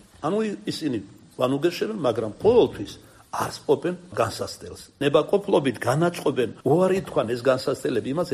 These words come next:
რასაც მოკლებულია და, უფრო მეტიც, ღელესამაზგლოვისას, როგორც ღვთისმშობელი წმინდა მამების თავში ვახსენეთ, უწოდებენ, „კურთხევა იმოსეს და სული ვიდოდის ძალითი ძალად“. აი, ძლივს ხატკა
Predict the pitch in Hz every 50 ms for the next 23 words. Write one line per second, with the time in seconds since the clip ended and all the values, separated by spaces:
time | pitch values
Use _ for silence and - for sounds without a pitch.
0 | 123 - - 123 127 - - - - 143 123 - 135 135 127 135 139 117 98 101
1 | 120 151 147 - - 202 196 170 - 127 107 - - - - - 113 120 131 135
2 | 143 143 135 - - 139 135 131 135 120 120 135 135 151 185 196 - - 110 -
3 | 123 110 117 120 110 - - - 160 185 - - 160 147 147 127 - - 151 131
4 | 135 135 135 131 117 101 98 - - 135 123 - - 131 123 117 117 - 131 107
5 | 104 - - - - 156 - 180 208 214 196 143 113 85 - - _ _ - 156
6 | 160 196 208 - - - - 165 147 147 139 131 143 135 117 104 98 98 - -
7 | - - - - - - _ _ - 120 107 - - - - 220 240 240 233 196
8 | 165 202 180 156 170 147 135 127 107 - - - - 113 117 135 139 139 135 -
9 | - - 135 104 - 120 110 - 104 - - - - _ _ _ _ _ _ 147
10 | 170 196 190 156 - - 151 156 185 156 131 - - - 107 95 - - 117